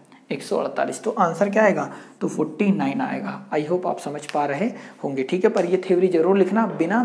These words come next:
theory के आप इस question को solve नहीं कर पाओगे, समझ नहीं पाओगे अगर आप first time पढ़ रहे हैं तो। अब देखिए अगला question,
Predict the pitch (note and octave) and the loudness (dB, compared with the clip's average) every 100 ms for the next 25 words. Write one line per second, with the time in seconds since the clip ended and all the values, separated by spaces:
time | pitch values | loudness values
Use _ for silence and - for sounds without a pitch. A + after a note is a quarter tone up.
0 | A#3+ D#3 D#3+ F3+ F3+ D#3+ E3+ - - G#3 | 0 0 4 2 2 -2 -2 -8 -6 -6
1 | - F3 D3+ E3 D#3+ - E3 E3 D#3 G3 | -4 -4 -4 -6 -6 2 4 4 0 0
2 | G3+ G3+ F3+ G3 A3+ - - - - E3+ | 0 0 2 4 2 -2 -12 -8 -4 -2
3 | E3+ E3+ F#3+ G3+ E3+ F#3 F#3 E3+ E3+ - | 0 0 2 2 2 2 2 2 -2 -4
4 | D#3 E3 D#3 E3 D3+ D3 D#3+ F#3+ A#3 B3+ | -6 -4 -4 -4 -4 -2 2 4 4 2
5 | - - - F3+ D3+ - - - - _ | -6 -14 -10 -8 -6 -10 -20 -20 -20 _
6 | _ _ _ _ _ _ _ - - - | _ _ _ _ _ _ _ -20 -20 -20
7 | _ - - _ - - _ _ _ _ | _ -20 -20 _ -20 -20 _ _ _ _
8 | _ - _ _ _ _ - _ - _ | _ -20 _ _ _ _ -20 _ -20 _
9 | _ _ _ _ - - - E3 D3 - | _ _ _ _ -20 -20 -12 -8 -8 -10
10 | - C#3 - - _ - - - _ - | -12 -14 -14 -20 _ -20 -20 -20 _ -20
11 | - - - - E3 G3+ G3 - F3+ A3+ | -20 -20 -8 0 4 4 2 -2 -4 -4